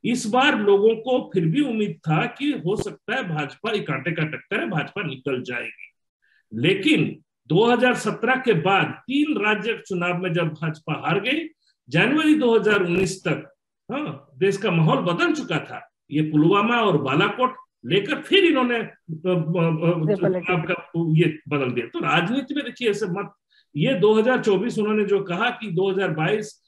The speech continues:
Speaker 1: दो हज़ार चौबीस में क्या होने वाला है वो बताया, ऐसा कुछ नहीं है। निश्चित रूप से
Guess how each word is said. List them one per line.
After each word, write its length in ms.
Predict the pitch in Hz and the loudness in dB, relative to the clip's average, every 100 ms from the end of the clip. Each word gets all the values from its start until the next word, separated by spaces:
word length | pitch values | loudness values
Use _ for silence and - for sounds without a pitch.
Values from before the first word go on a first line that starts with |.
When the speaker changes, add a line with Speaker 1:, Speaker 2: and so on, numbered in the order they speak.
| _ | _
Speaker 1:
दो 100 | 165 | 0
हज़ार 200 | 185 190 | 2 2
चौबीस 340 | 160 185 240 - | 0 -2 -2 -4
में 120 | 220 | -4
क्या 140 | 208 | -4
होने 260 | 196 175 190 | -4 -4 -4
वाला 240 | 190 175 | -2 -2
है 260 | 170 170 156 _ _ | -2 -4 -6 _ _
वो 60 | 165 | 0
बताया, 360 | 156 156 185 | 2 2 0
ऐसा 360 | 294 - 175 190 | 0 -2 -4 -4
कुछ 340 | 156 180 - | -2 -2 0
नहीं 200 | 233 262 | 0 0
है। 160 | 381 - - _ - | 0 -2 -10 _ 0
निश्चित 400 | 285 - 359 - | 0 4 2 2
रूप 140 | 254 | -2
से 320 | - 240 247 | -4 -2 -4